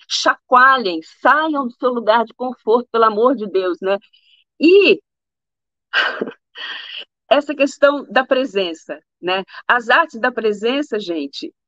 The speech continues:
é, e nós trabalhamos com isso, né? As artes da presença, eu acho que elas são o último resquício de trabalho sobre a dimensão verdadeiramente humana.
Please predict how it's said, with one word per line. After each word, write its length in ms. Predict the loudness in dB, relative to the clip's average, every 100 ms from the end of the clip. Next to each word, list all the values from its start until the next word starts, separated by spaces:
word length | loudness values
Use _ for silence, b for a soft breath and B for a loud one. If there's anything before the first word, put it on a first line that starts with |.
| _
é, 260 | 2 4 4 0
e 60 |
nós 300 | 2 4 2
trabalhamos 640 | 0 2 2 0 -4 -6
com 160 | -8 -8
isso, 360 | -6 -8 -8 -6
né? 220 | -4 -4 -8 B B B
As 220 | 0 0 2
artes 300 | -2 -2 -6
da 100 | -4
presença, 640 | 0 -2 0 -2 0 -2 2
eu 160 | 4
acho 300 | 4 2 -4 -2
que 60 |
elas 240 | -2 -2 -4
são 400 | -2 -2 -2 -8 B B -6
o 100 | 0
último 560 | 6 8 6 4 0 2
resquício 1120 | 2 -2 _ _ 4 6 6 2 -4 -2 -2 _ _ _ _
de 140 | -16 -2
trabalho 500 | 0 2 2 0 -2
sobre 320 | -6 -4 -2
a 60 | -4
dimensão 480 | -6 -12 -6 -6
verdadeiramente 840 | -2 -2 -2 -4 -4 -4 -6 -6 -4
humana. 400 | 0 0 0